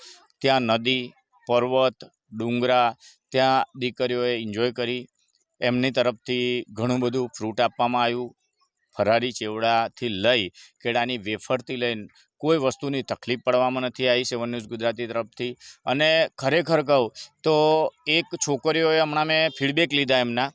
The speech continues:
તો છોકરી દીકરીઓ એવું કીધું કે બહુ મજા આવી અને આવતી સાલ આવા જ લોકેશનો અમને આપજો ને આવી જ જગ્યાએ લઈને આવજો, એવું એ દીકરીઓનું કહેવું છે.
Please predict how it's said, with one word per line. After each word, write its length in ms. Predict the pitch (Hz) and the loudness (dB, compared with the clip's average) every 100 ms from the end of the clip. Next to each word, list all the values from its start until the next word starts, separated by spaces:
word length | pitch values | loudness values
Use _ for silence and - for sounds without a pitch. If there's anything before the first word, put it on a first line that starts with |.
| - - _ | -12 -20 _
તો 100 | 151 | -4
છોકરી 420 | - 131 - 156 | -2 -4 -4 -2
દીકરીઓ 380 | 143 127 156 160 | -2 0 2 4
એવું 220 | 151 165 | 2 2
કીધું 260 | 151 139 143 | -4 -6 -4
કે 340 | 151 151 156 | 2 4 4
બહુ 380 | 151 131 165 196 | 2 4 6 6
મજા 280 | 185 160 165 | 6 6 6
આવી 220 | 143 123 | 4 2
અને 140 | 127 | -2
આવતી 320 | 139 135 127 156 | -6 -8 -10 -8
સાલ 220 | 165 151 | -2 2
આવા 220 | 127 156 | 4 4
જ 80 | 156 | 2
લોકેશનો 500 | 160 131 147 147 151 | -4 -6 -10 -8 -8
અમને 200 | 143 143 | -6 -4
આપજો 340 | 135 127 160 | -4 -4 -2
ને 80 | 143 | 0
આવી 160 | 127 147 | 0 0
જ 140 | 135 | -4
જગ્યાએ 240 | 127 139 | 0 0
લઈને 260 | 135 127 127 | 2 0 0
આવજો, 280 | 120 143 156 110 - - - | -2 2 0 0 -6 -20 -4
એવું 220 | 113 143 147 | 2 4 4
એ 80 | |
દીકરીઓનું 520 | 143 131 139 143 143 131 | 2 -2 -2 -2 -4 -2
કહેવું 280 | 131 147 | 0 0
છે. 180 | 151 147 | 0 2